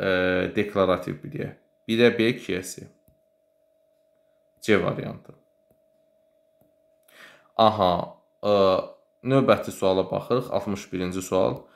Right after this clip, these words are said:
Müəllim şagirddən iyirminci əsrdəki dünya müharibələrini fikirləşərək nə üçün müasir dövrdə dünya müharibəsi olmadığını, nə üçün sualına cavab verirsə, niyə, nə üçün sualına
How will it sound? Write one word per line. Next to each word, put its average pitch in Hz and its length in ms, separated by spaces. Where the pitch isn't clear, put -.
Müəllim 151 400
şagirddən 123 560
iyirminci 113 480
əsrdəki 95 480
dünya 104 240
müharibələrini 95 800
fikirləşərək 101 560
nə 143 240
üçün 170 160
müasir 120 480
dövrdə 101 480
dünya 98 240
müharibəsi 92 560
olmadığını, 98 960
nə 117 160
üçün 101 340
sualına 92 400
cavab 98 320
verirsə, 101 480
niyə, 113 460
nə 117 300
üçün 98 180
sualına 92 400